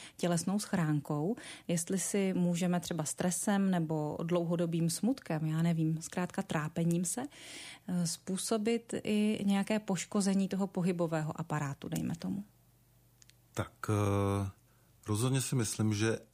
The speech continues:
Speaker 2: ano, ne, ne absolutně. Zkusím vysvětlit ten svůj pohled. Eh, psychika je od těla neoddělitelná. Rozdělit, eh, nemoci na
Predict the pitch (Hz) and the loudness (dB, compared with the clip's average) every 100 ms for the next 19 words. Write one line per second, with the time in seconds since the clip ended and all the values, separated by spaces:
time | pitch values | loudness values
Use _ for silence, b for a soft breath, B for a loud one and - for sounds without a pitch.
0 | - 101 92 113 143 - - 92 92 104 | -4 0 2 0 -2 -6 -4 0 -2 -4
1 | B B B B _ 101 101 - 110 - | B B B B _ 0 0 -2 -6 -2
2 | 107 98 95 - 110 120 120 - - - | 0 -2 -2 0 0 0 -4 -10 -8 -2
3 | 98 95 90 - - 104 - 101 107 - | -2 0 -4 -8 -10 -6 -6 -4 -4 -2
4 | 101 - 104 98 - - 98 - 98 87 | -2 0 0 0 -6 -4 -2 0 -2 -2
5 | 95 85 110 131 - - - - - 98 | -2 2 0 -2 -10 -20 -20 -20 -6 0
6 | 98 98 95 95 - 113 127 117 120 113 | 2 2 2 0 0 -2 -2 0 2 2
7 | 107 104 - - 107 107 110 104 104 95 | 2 0 -4 -2 0 2 0 2 2 0
8 | 87 92 87 85 - - 92 87 90 95 | 0 -2 -2 -4 -6 -6 -4 -2 0 2
9 | 98 - - B B B B - 92 87 | 0 -2 -14 B B B B -4 -2 0
10 | 85 85 95 92 107 - 110 104 98 B | -2 -2 0 2 2 0 0 0 -2 B
11 | - 95 87 80 | -10 -6 -4 -6